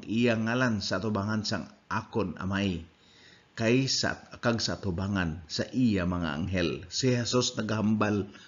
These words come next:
pagi sa kay Juan sini. So, wala na sang ibang tawo nga mag-, maghatag sang puti nga panapton sa aton. Ina siyang bot silingon sang panapton,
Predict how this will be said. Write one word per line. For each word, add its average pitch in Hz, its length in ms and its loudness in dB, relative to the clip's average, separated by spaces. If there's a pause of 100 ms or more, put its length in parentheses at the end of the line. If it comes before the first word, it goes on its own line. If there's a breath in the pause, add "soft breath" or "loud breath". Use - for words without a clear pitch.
(160 loud breath)
pagi 117 320 4
sa 104 160 -2
kay 101 160 0
Juan 95 360 2
sini. 98 360 2 (420 loud breath)
So, 123 480 4
wala 131 400 6
na 123 80 0
sang 127 160 -2
ibang 113 320 0
tawo 110 560 2
nga 104 160 -2
mag-, 101 240 0 (480)
maghatag 110 720 -2
sang 104 380 0 (260 loud breath)
puti 113 400 0
nga 104 140 -4
panapton 107 500 -2
sa 90 160 -2
aton. 87 320 -2 (480)
Ina 104 280 0
siyang 110 320 0
bot 98 200 0
silingon 104 360 2
sang 98 160 -4
panapton, 90 560 -4